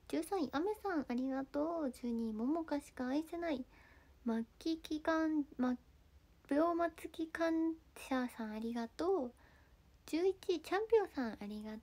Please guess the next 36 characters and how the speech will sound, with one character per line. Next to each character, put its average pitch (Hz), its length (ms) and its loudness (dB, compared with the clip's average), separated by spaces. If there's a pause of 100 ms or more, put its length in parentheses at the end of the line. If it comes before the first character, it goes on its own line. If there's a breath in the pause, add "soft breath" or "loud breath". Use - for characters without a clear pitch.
と 320 380 0
う。 233 40 -8 (400 loud breath)
十 247 180 2
位、 233 100 2
い 247 200 -8
つ - 120 -10
つ 381 220 0
さ 427 120 -2
ん 349 60 -2
あ - 40 -2 (160)
り 202 180 -10
が 202 100 -10 (180)
と 320 320 0
う。 214 100 -8 (380 soft breath)
九 254 100 2
位、 226 160 2
幻 339 460 0
さ 453 220 2
ん - 20 0
あ - 40 -6 (300)
り 208 160 -8
が 202 80 -10 (260)
と 330 200 0
う。 - 60 -4 (680 soft breath)
八 262 180 2
位、 226 40 0
は 349 160 -2
ん - 80 -2
ち - 100 -4
ゃ 403 100 2
ん 302 60 0
あ - 60 -6 (160)
り 214 160 -6
が 226 140 -4
と 254 200 -6 (360)
う。 240 60 -10